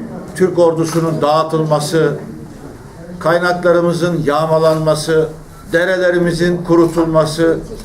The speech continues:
çocuklarımızın geleceğinin karartılması değil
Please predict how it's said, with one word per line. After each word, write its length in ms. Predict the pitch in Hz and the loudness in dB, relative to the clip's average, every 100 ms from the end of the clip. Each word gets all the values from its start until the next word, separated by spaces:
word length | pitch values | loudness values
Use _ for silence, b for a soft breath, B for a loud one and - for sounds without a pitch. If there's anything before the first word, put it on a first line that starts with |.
| - - | -16 -14
çocuklarımızın 920 | - 165 170 170 190 185 185 165 185 170 | -2 0 2 0 2 2 2 0 -2 0
geleceğinin 720 | 165 175 170 175 180 185 156 | 2 2 2 0 0 -2 -2
karartılması 920 | 160 165 165 160 175 165 156 165 170 | 0 2 0 -2 -2 0 -2 -2 -2
değil 340 | 160 170 156 | 2 2 0